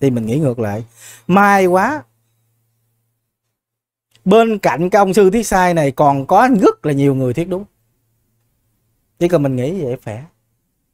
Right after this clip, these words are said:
Thường thường hỏi câu hỏi này là tôi biết ngay là có cái sự không vừa lòng. Mà mình là hành giả đó, cái sự không vừa lòng thì mình phải, phải nhìn nó, mình quán chiếu bằng Vipassana để mình tu.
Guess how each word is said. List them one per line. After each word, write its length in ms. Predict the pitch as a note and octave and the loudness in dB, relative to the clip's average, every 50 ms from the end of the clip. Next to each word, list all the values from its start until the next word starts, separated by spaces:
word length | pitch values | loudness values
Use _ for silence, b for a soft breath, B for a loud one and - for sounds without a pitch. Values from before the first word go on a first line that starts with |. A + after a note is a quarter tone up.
| _ - | _ -4
Thường 120 | D#3 D#3 | -2 0
thường 180 | D#3 F3 E3+ D#3 | 2 0 0 0
hỏi 160 | D#3+ D#3 A#3+ | 0 -2 -2
câu 100 | C4 G3 | -2 -2
hỏi 120 | F3+ F#3 G#3+ | -2 0 0
này 160 | G3 E3+ D#3+ | 2 2 0
là 100 | D3+ C3+ D#3 | 0 0 -2
tôi 100 | F#3 F#3+ | -4 -4
biết 380 | F#3+ F#3+ F#3+ F#3+ G#3 A#3 - | -4 -6 -4 -2 -4 -4 -2
ngay 220 | G#3 F#3+ F#3 F#3+ F3+ | -2 -2 0 0 0
là 280 | E3 D3+ - C3+ C3 F3 | 0 0 0 -2 -2 -2
có 120 | G3 G#3+ | -4 -4
cái 100 | A#3 A3+ | -4 -6
sự 400 | - F3+ C3+ C3 C3+ D3 D#3 D#3 - _ _ _ _ _ _ _ _ _ _ - | -6 -6 -6 -4 -4 -6 -6 -8 -10 _ _ _ _ _ _ _ _ _ _ -6
không 160 | G3+ G3+ G3 F3+ | -2 -2 2 4
vừa 120 | E3+ D#3+ | 4 4
lòng. 280 | D#3+ D#3 C#3 B2+ A2+ G#2 _ _ _ _ _ _ _ _ _ _ _ _ _ _ _ _ - | 4 2 0 -2 -8 -12 _ _ _ _ _ _ _ _ _ _ _ _ _ _ _ _ -4
Mà 140 | E3 D#3 C#3+ C#3+ C#3+ _ _ _ _ _ _ _ - | -2 -2 -2 -2 -4 _ _ _ _ _ _ _ 0
mình 180 | F3+ F3 F3+ | 0 2 2
là 80 | E3+ E3 | 2 0
hành 100 | D#3 C#3+ | 0 0
giả 140 | C#3+ C#3 C#3 | 0 0 0
đó, 320 | G3 D4+ F4 F#4 E4+ - | 2 2 2 2 0 0
cái 100 | A3 B3+ | -2 -4
sự 140 | - E3 D#3 | -2 -2 -2
không 160 | D#3 G#3 F#3+ | 0 0 0
vừa 120 | F3+ E3 D#3+ | 2 2 2
lòng 320 | D#3 D#3 D3 C#3 D3+ D3+ | 2 2 0 0 -2 -2
thì 100 | C#3+ D#3 | -2 -2
mình 200 | D3 D3 D3 C#3+ | -2 -2 -2 -2
phải, 220 | - D#3+ F#3+ D#4+ - _ _ _ _ _ _ _ _ _ _ _ _ _ _ - | 0 2 0 0 0 _ _ _ _ _ _ _ _ _ _ _ _ _ _ -6
phải 100 | G3+ G#3 | -4 0
nhìn 260 | G3+ F#3+ F3+ F3+ F3 | 2 2 2 2 2
nó, 140 | F3+ G3 A3+ | 2 2 2
mình 120 | F#3 D#3+ | 2 2
quán 160 | F3+ A3 B3 | 0 0 0
chiếu 220 | A#3 B3+ C4+ D#4+ F#4 | 0 2 2 2 2
bằng 220 | C4+ E3+ D#3 D#3 | 2 0 0 2
Vipassana 920 | E3 F3 F3+ F3+ F3+ F3+ F3+ F#3 G3+ A3 - G3+ F3+ F#3 F#3+ G3 G3 G3 F3 | 2 4 4 6 4 4 2 2 0 0 0 0 -4 -4 -2 -2 -2 -2 0
để 120 | D#3 E3 | 0 0
mình 180 | F3+ F#3+ D#3+ D#3 | 0 0 -4 0
tu. 280 | D#3 G3+ B3+ A#3 D3+ | 2 2 2 2 2